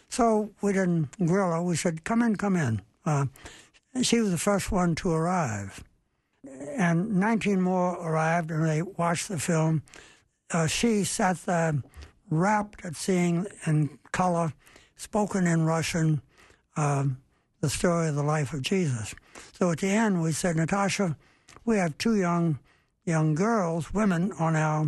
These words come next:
team. They have a little girl Bible study that meets on Saturday.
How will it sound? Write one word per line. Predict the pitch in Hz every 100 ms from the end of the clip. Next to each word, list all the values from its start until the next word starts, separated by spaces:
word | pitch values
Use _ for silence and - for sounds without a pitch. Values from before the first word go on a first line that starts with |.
| 131
team. | - 247 185 156 160 - - _
They | - 240
have | 202
a |
little | 165 190 190
girl | 180 185 185 190
Bible | 190 233 185 143
study | - 131 131
that | 139 160
meets | 165 170 -
on | 185 175
Saturday. | - 220 156 107 104